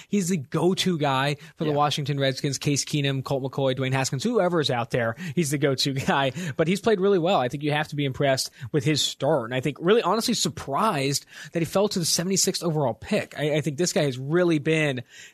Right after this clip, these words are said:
Speaker 1: next level compare-, even compared to D K Metcalf, who's played
Speaker 2: Mm-hmm.
Speaker 1: well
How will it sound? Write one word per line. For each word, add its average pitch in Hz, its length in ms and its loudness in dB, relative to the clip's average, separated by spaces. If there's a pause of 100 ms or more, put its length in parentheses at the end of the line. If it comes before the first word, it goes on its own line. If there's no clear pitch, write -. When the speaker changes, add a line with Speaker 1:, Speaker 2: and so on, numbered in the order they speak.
Speaker 1:
next 165 420 2
level 180 400 4
compare-, 147 320 0
even 214 240 2
compared 202 220 2
to 196 80 2
D 202 160 -2
K 202 160 0
Metcalf, 202 520 -4
who's 165 180 0
played 160 220 0
Speaker 2:
Mm-hmm. 139 80 -2
Speaker 1:
well 135 280 2